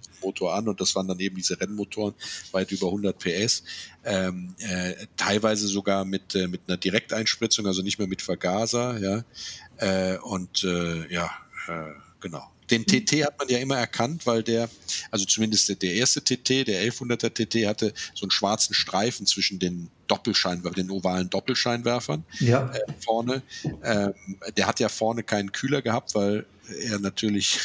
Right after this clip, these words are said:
Speaker 1: <laughs> eher einen Heckmotor hat, ja, und hat da diese Seiteneinlässe.
Speaker 2: Mhm.
Speaker 1: Äh, er hat einen Ölkühler, den sieht man, ja.
Speaker 2: Ja.
Speaker 1: Das, äh, war zumindest beim zwölfhunderter so. Ähm, äh, und der hatte dann eben auch den schwarzen Streifen auf Chrom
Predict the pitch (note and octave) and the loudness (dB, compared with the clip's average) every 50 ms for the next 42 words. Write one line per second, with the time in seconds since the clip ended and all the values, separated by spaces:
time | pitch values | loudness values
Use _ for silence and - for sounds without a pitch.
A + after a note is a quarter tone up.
0 | - A#2 - - - - - - F#2+ F#2+ F#2+ - - - - - C3+ B2+ B2 - | -2 -4 -4 -4 -4 -4 -4 -2 -2 -4 -4 -6 -6 -8 -6 -4 -2 -4 -2 0
1 | C3 B2+ A2 A#2+ B2 - - A2 A2 A2 G2+ G2 G#2 - - G#2 G2 F#2+ G2 F#2+ | 0 2 2 0 -2 -2 -2 0 0 0 0 -2 -4 -2 -2 -2 0 0 0 0
2 | F#2+ F2+ - - F#2+ G#2+ B2+ - - B2 G#2 G2+ A2+ A2+ A2+ A2+ A2+ - - A2+ | 2 2 2 2 2 0 0 -2 -6 -8 -4 -4 -2 0 0 2 2 2 0 -2
3 | A2 - - - - - - - C#3 A#2+ A2+ A#2+ A#2 G#2+ G#2+ A2 G#2 A2 - - | -4 -8 -8 -6 -6 -6 -2 2 4 6 6 6 6 4 4 2 2 0 -2 -4
4 | - - - - C3+ D3+ G3 - - - G#3 G#3 G#3+ F#3+ D#3 D3+ D#3 D3+ - E3 | -8 -10 -2 0 2 2 2 0 0 0 2 2 2 2 2 0 0 0 0 0
5 | F#3+ - - F3+ - A3+ A3+ G3+ - G#2 G#2+ B2+ F#3+ G#3 - - C#3+ A#2+ A#2 C3+ | 0 -2 0 0 0 0 -2 -2 0 2 2 2 2 0 0 2 4 6 6 6
6 | C3+ B2 A#2 A2 A2+ - - - - - G#2+ G#2+ G#2+ G2 G#2+ - - A2 A2 A2 | 6 4 2 -2 -6 -8 -10 -14 -8 -2 0 2 2 2 0 -2 -2 0 0 -2
7 | G#2 - A2 G2+ G2 - - G#2 G2+ - - B2+ C#3 D#3+ D#3 - - D3+ C3+ C3+ | -2 0 -2 0 2 2 2 2 0 0 0 -2 0 0 0 2 0 0 2 2
8 | C3+ D#3 G3 G#3+ - - - - - - - - - - B2 A#2+ A#2 A#2 A#2 A#2 | 0 0 0 -2 -6 -10 -12 -10 -10 -10 -12 -8 -4 0 2 2 4 2 2 0
9 | A#2 A#2 A#2+ - D3 C3+ A2+ A2 A2 G#2+ G#2 - C3 G#2 - - - - A2 A2+ | -4 -6 -6 -4 0 0 2 2 2 0 -2 -2 -4 -4 -4 -4 0 2 4 4
10 | A#2 A2+ C3 - - B2+ - A2+ A2 A2 A2 G#2 G#2 A2 A2 G2+ G#2+ G#2 G2 A2 | 4 4 2 0 -2 0 2 2 0 0 -2 -4 -2 -2 0 0 -2 -2 -2 -2
11 | G#2+ - - - A2 G2+ G2 - - G#2 G2 G#2 - - G#2+ - - - - G2 | -2 -2 -2 -2 0 0 2 2 2 2 2 2 2 0 0 0 0 0 0 0
12 | G#2 G#2 - A2 G#2 - - F#2+ - - - - - - B2 B2+ C#3+ F3+ G3+ | 0 0 -2 -4 -6 -6 -6 -6 -6 -8 -8 -4 0 2 2 4 4 2 0